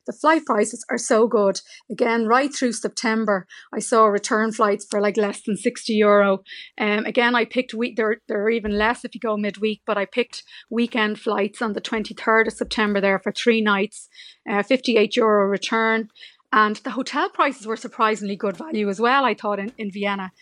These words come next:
The four-star, I'm probably not gonna pronounce this right, but Chiani Wien Hotel, uh, for flights and a three-night stay, two hundred and forty euro from Dublin. I thought that was great, um, in September.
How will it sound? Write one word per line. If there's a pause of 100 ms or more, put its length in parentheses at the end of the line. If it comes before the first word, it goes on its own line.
(320)
The
four-star, (340)
I'm
probably
not
gonna
pronounce
this
right,
but (400)
Chiani
Wien
Hotel, (260)
uh,
for
flights
and
a
three-night
stay,
two
hundred
and
forty
euro
from
Dublin. (100)
I
thought
that
was
great, (420)
um,
in
September.